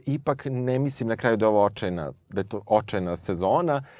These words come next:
jeste što si se ti poprilično na jedan čudan način vratio na početak. I ta priča o breaking the wheel stoji samo do jednog trenutka. Jon je živ,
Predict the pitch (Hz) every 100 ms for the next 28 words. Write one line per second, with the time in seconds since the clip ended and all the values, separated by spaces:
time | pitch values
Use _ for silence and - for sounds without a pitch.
0 | - - - 120 165 190 - 165 - 151
1 | 135 135 131 - 117 107 170 165 127 -
2 | - 131 156 202 220 - - 147 139 117
3 | 123 123 139 143 135 156 147 127 117 104
4 | 107 120 107 127 104 98 101 104 113 95
5 | 82 92 - 76 - - - - _ _
6 | - - - - 123 160 - 170 175 196
7 | - 156 120 156 185 170 123 117 104 131
8 | 175 185 - _ _ _ _ _ - -
9 | 131 147 139 147 151 131 120 101 87 85
10 | - 69 62 - - 92 151 190 160 104
11 | 92 85 101